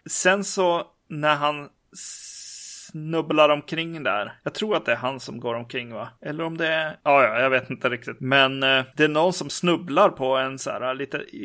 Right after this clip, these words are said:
intorkad, eh, uppstoppad ödla sen. Vilket jag tyckte var lite mysigt på något sätt. Det var som att man hade sett tillbaks i tiden på något sätt.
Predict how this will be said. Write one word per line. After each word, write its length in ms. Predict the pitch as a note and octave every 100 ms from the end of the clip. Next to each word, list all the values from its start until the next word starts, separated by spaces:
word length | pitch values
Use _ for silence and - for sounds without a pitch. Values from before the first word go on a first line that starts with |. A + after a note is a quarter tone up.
| G2
intorkad, 1040 | F#3 D#3+ C3+ - F#3 F3 E3+ - A2 C3 A#2+
eh, 180 | A2 - -
uppstoppad 720 | - - - D3 - - C3
ödla 500 | D3+ C#3+ A#2 F3 G3+
sen. 320 | - D3 D3 -
Vilket 480 | C#3+ C#3 C3+ - - - - _
jag 220 | - G#3
tyckte 260 | - - B2+
var 100 | B2+
lite 200 | B2+ C3
mysigt 560 | C#3+ D3 B2+ F3+ F3
på 60 | -
något 120 | B2+
sätt. 280 | B2 - - -
Det 60 |
var 120 | D3+
som 160 | D#3 D#3
att 140 | C#3
man 200 | C#3 C3 -
hade 320 | - C#3+ C#3+
sett 400 | - - C#3+ _
tillbaks 840 | C#3+ D#3 D#3 D#3 - _ - - -
i 100 | C#3
tiden 640 | - E3+ F3 F#3+ D3 B2
på 80 | B2
något 140 | A#2+
sätt. 300 | - - -